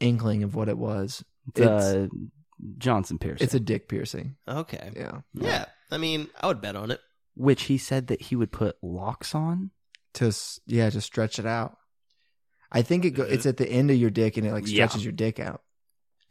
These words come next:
Speaker 2: What?
Speaker 1: I think is what it is. I don't
Speaker 3: Ouch.
Speaker 1: think it's, like, a gauge, like, gauged earrings. I think it's, like, like, hanging.
Speaker 2: Can you draw me a diagram?
Speaker 1: No.
Speaker 2: Oh.
Speaker 1: But you can Google it.
Speaker 3: Yeah.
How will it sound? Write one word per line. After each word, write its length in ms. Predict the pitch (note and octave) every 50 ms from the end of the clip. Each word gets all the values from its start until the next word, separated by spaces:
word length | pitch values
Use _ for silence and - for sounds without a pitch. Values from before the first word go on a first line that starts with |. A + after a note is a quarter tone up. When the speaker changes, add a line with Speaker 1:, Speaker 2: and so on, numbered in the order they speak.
| - -
Speaker 2:
What? 400 | _ A2+ F2 G2 G#2 F#2+ D2+ - - _
Speaker 1:
I 120 | - G#2+
think 280 | G#2 - A#2+ G#2+ - -
is 140 | G2 G#2 A2
what 140 | A2 G#2+ A2
it 120 | G#2+ G2
is. 80 | G#2 B2 B2 A2 - -
I 60 | B2+
don't 80 | D#3 E3
Speaker 3:
Ouch. 40 | E3
Speaker 1:
think 120 | F3 E3
it's, 80 | D3+ -
like, 100 | D3 A#2+
a 60 | G#2+
gauge, 680 | G#2 - A2 A#2 A#2+ A#2 G#2+ - - - - - - _ _ _ _ _ _ _ -
like, 200 | A2 G#2+ - -
gauged 360 | - A2+ A2 A2+ A2 G2+ A2
earrings. 440 | A2 G#2+ A2 A#2+ C3 C#3+ D#3+ E3 -
I 120 | - G#2
think 160 | G2+ C#3 C#3
it's, 120 | B2+ - -
like, 260 | A#2 G2+ - - _ _ _ _ _ _ _ _ _ _ _ _ _ _ _ _
like, 160 | - G#2 -
hanging. 720 | - - - - B2 A#2+ A#2 A2+ A2 G2+ G2 F#2+ F#2+ F#2+ - _ _ _ _ _ _ _ _ _ _ _
Speaker 2:
Can 220 | - - B2 A#2+
you 240 | B2 B2 B2 B2 A#2
draw 200 | G#2 - A2 G#2+
me 120 | A2+ G#2+
a 40 | G2+
diagram? 480 | F#2+ G#2 G#2 G2+ F2+ - - - - - - _ -
Speaker 1:
No. 340 | A2 G#2+ G2+ G2 F#2+ G#2+ A2 - - -
Speaker 2:
Oh. 260 | G2 F#2+ D#2+ G2+ - -
Speaker 1:
But 140 | - A#2+ A#2+
you 100 | C3 C#3+
can 140 | - C#3+ A#2+
Google 300 | A2 A2 G#2+ E2 - -
it. 100 | - - - _ _ _ _ _ _ _ _ _ -
Speaker 3:
Yeah. 220 | - G#2 A2 F#2+